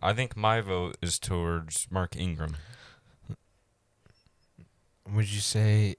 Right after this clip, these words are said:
Speaker 2: um, in and off two hundred and forty-two point five points last year in P P R. Like you said, rank eleven. Yards, you already said that.
Speaker 1: <laughs>
Speaker 2: Ten touchdowns, he said, and five receiving touchdowns.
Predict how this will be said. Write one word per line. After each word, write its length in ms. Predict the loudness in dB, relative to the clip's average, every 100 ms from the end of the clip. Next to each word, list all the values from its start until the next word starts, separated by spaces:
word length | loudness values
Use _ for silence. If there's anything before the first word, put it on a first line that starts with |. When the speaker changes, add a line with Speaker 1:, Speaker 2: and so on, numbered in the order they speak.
| _
Speaker 2:
um, 1160 | 0 2 4 4 4 4 4 2 0 -2 -4 -6 -12 -16 -14 -14 -12
in 220 | -10 -4 0
and 100 | 0
off 240 | 0 -4
two 220 | -12 -6
hundred 240 | -4 -2 -2
and 120 | -4
forty-two 680 | -6 -10 -10 -14 -14 -14
point 280 | -14 -10 -10
five 300 | -10 -12 -12
points 400 | -12 -14 -14 -14
last 240 | -12 -10 -6
year 120 | -4
in 100 | 0
P 140 | 0
P 200 | 0 2
R. 220 | 4 2 0 -10 -20 -16 -8 -8 -8 -12 2
Like 120 | 2
you 40 |
said, 220 | 4 2 4
rank 200 | 2 0
eleven. 680 | 2 4 4 2 0 -2 -6 _ _ _ _ _ _ _ _ _ _ _ _
Yards, 680 | 2 6 6 4 0 -8 -10 -14
you 140 | -8 -6
already 180 | -4 -6
said 300 | -2 -4 2
that. 460 | 4 6 8 6
Speaker 1:
<laughs> 300 | 6 6 6
Speaker 2:
Ten 240 | 4 6 4
touchdowns, 640 | 2 0 2 2 2 2
he 60 | -2
said, 260 | 2 2
and 100 | 2
five 240 | 4 4 4
receiving 460 | 0 -2 -2 -4
touchdowns. 580 | -6 -6 -6 -8 -8 -10